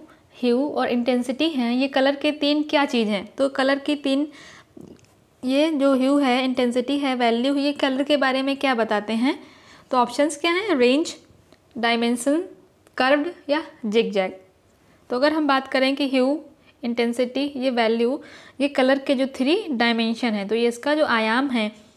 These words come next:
ये जो ह्यू हो गया, इंटेंसिटी है, वैल्यू है, ये कलर के तीन आयाम हैं। नेक्स्ट क्वेश्चन आता है, when blood glucose is abnormally high, वो,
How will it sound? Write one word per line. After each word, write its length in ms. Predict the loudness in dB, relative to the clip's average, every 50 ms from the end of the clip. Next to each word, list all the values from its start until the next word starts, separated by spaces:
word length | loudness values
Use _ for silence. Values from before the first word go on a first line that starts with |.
| -20 -20 -20 -16 -8 -4
ये 80 | 0
जो 200 | 0 2 0 0
ह्यू 320 | -2 -4 0 2 4 4 4
हो 160 | 4 4 4
गया, 280 | 4 4 2 2 2 0
इंटेंसिटी 600 | -2 -2 -2 -2 -2 -2 0 -2 -2 -2 -2 -2
है, 200 | 0 0 0 0
वैल्यू 380 | 2 2 2 2 2 0 0 0
है, 200 | 0 -2 -2 -2
ये 80 | -2 -2
कलर 320 | -2 -2 0 0 0 -2
के 140 | -2 -2 -4
तीन 320 | -2 -2 -2 -2 -2 -2 -4 -8 -18 -20 _ -6 -4
आयाम 360 | -2 0 0 0 0 -2 -4
हैं। 220 | -6 -8 -10 -12 -14 _ _ _ _ -20 _ _ _ _ _ _ _ _ _ _ _ _ _ -4
नेक्स्ट 280 | 0 0 0 0 0
क्वेश्चन 300 | 0 0 0 0 -2 -2
आता 220 | -2 -2 -2 -2 -4
है, 220 | -4 -2 -4 -4 -4 -8 -12 -20 -20 -20 -20 -20 _ _ _ _ _ _ _ _ _ _ _ _ _ -4
when 240 | 0 0 2 2 2 2
blood 180 | 2 2 2 4 4
glucose 440 | 4 4 4 6 6 4 6 4 4
is 120 | 0 0 0 -2 -2
abnormally 680 | 0 0 2 2 4 4 2 2 2 2 2 2 2 0
high, 420 | 0 0 2 2 2 2 2 0 -2 -6 -12 -20 -20 -20 -20 _ -6
वो, 180 | -2 0 0